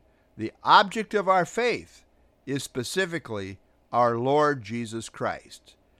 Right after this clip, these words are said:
Romans three twenty-two and Romans four twenty-three through twenty-five. Thought: Salvation is by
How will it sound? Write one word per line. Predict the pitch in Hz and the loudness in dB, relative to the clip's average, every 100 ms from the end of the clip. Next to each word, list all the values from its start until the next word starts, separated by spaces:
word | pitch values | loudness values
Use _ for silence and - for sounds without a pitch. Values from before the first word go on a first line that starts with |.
| _ - | _ -10
Romans | 104 117 117 - | -6 -4 -6 -8
three | - 139 | -4 -4
twenty-two | 135 143 147 147 - 185 196 202 202 _ _ _ - | -2 -2 -2 -4 -2 0 2 2 -2 _ _ _ -4
and | 196 | -2
Romans | 185 170 170 151 | 2 4 2 -4
four | - 147 143 | -2 0 0
twenty-three | 135 - 165 165 156 - 104 90 95 - _ _ | -2 -4 -4 -2 -6 -8 -8 -8 -12 -18 _ _
through | 107 | -14
twenty-five. | 104 98 92 95 98 80 - - _ _ _ _ _ _ _ _ | -10 -10 -10 -8 -6 -6 -10 -20 _ _ _ _ _ _ _ _
Thought: | - 156 233 - _ _ _ _ | 2 6 6 2 _ _ _ _
Salvation | - - 156 151 165 208 247 240 | -8 4 6 6 4 2 0 -2
is | 180 - | -2 2
by | 147 131 120 | 4 4 2